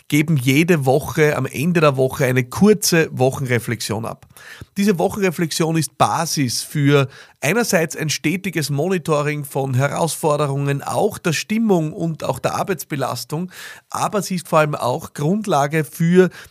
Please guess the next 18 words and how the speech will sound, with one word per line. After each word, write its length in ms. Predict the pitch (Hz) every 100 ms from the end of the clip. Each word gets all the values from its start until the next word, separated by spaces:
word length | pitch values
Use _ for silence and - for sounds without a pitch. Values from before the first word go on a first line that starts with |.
| _
die 80 | 170
sogenannten 500 | 156 160 151 147 139
One-on-One-Gespräche, 1300 | 123 127 143 127 127 147 147 135 123 120 123 139
wo 200 | 131 127
wirklich 340 | 131 180 175 147
dann 160 | 147
auch 260 | 135 131 131
wachstumsorientiert 1000 | 120 - - 151 143 139 131 127 135 135
in 140 | - 131
unterschiedliche 760 | 160 170 156 135 135 127 127
Themenfelder 760 | 123 107 127 117 117 104 110 120 - - - -
eingecheckt 640 | 131 156 151 - - -
wird 160 | 135 -
und 220 | 127 117
wo 180 | 120 135
darauf 480 | 117 110 123 113
eingegangen 680 | - 104 113 110 107 107 101
wird. 260 | 110 -